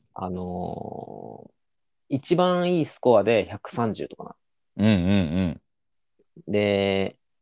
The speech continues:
Speaker 1: 大体上手い人って、本当に八十とか九十とかで回る
Speaker 2: ね、
Speaker 1: けど。
Speaker 2: 百切りがなんか、ラインみたいなの言いますよね。
Speaker 1: そうそう、百切りしたら結構楽しいみたいに言うんだけど、
Speaker 2: うんうん。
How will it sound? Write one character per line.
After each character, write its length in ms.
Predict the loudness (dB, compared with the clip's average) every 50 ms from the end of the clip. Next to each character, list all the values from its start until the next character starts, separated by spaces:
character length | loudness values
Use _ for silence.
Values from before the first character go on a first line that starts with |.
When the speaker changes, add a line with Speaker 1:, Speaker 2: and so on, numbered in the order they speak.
| _ _ 0
Speaker 1:
大 80 | 2
体 120 | 4 6 4
上 200 | 6 6 6 4
手 60 | 4
い 20 |
人 200 | 2 2 0 0
っ 60 | 0 _ _ _
て、 420 | -2 0 2 2 0 0 -4 -8 _ _ _ _ _ _ _ _ -8
本 100 | -8 -6
当 80 | -4 -4
に 140 | -6 -6 -6
八 300 | -8 -10 -8 -4 -2 -2
十 200 | 0 2 0 0
と 140 | 0 -4 -10
か 380 | -8 -8 -6 -6 -6 -8 -12 -10
九 180 | -4 -2 -2 -2
十 120 | -2 -4
と 100 | -8 -8
か 120 | -10 -10 -10
で 80 | -8
回 160 | -6 -4 -4 -4
る 160 | -4 -6 _ _ _ _ -2
Speaker 2:
ね、 160 | 0 0 0
Speaker 1:
け 60 | 0 0
ど。 60 | 0
Speaker 2:
百 240 | 0 2 4 2 4
切 180 | 4 4 6
り 140 | 6 6 6
が 160 | 6 4 4
な 100 | 4 0
ん 120 | -2 -4 -6
か、 320 | -8 -10 -10 -10 -14 _ _ _ _ _ -6
ラ 140 | -4 0 2
イ 40 |
ン 0 |
み 0 |
た 60 | 4 4
い 20 |
な 80 | 4 4
の 80 | 2
言 80 | 2 2
い 20 |
ま 60 | 0
す 0 |
よ 0 |
ね。 0 |
Speaker 1:
そ 0 |
う 40 | 2
そ 60 | 4
う、 40 | 4
百 120 | 4 4 4
切 60 | 2
り 60 | 2
し 100 | 4 6
た 100 | 6 8
ら 160 | 8 8 6
結 200 | 6 4 0 0 0
構 340 | -2 0 0 0 -4 -8 -12 _ _ _ _ _ _ _ _ _ -10
楽 220 | -6 -6 -6 -6 -6
し 60 | -6
い 40 | -8
み 100 | -8 -8
た 60 | -10
い 40 | -12
に 60 | -12
言 0 |
う 0 |
ん 20 | -14
だ 60 | -14
け 80 | -12 -8
ど、 80 | -4
Speaker 2:
う 20 | -2
ん 60 | 0
う 20 |
ん。 500 | 0 0 0 0 0 -2 -2 -4 -6 -8